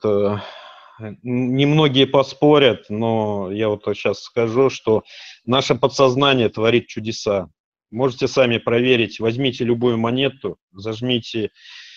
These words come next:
её в ладони и представьте, что эта монета притягивает, э, к вам счастье и богатство.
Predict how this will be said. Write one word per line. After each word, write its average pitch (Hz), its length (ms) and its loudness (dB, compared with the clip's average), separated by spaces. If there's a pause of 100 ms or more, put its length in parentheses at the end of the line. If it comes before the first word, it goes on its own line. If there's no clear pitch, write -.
(280)
её 123 240 6
в 113 80 2
ладони 127 560 4
и 98 140 -4
представьте, 123 680 0
что - 180 -8
эта 110 240 -4
монета 123 480 -4
притягивает, 104 800 -4
э, 101 560 -2
к - 80 -16
вам 113 280 0
счастье 120 580 -2
и 95 100 -8
богатство. 104 720 -4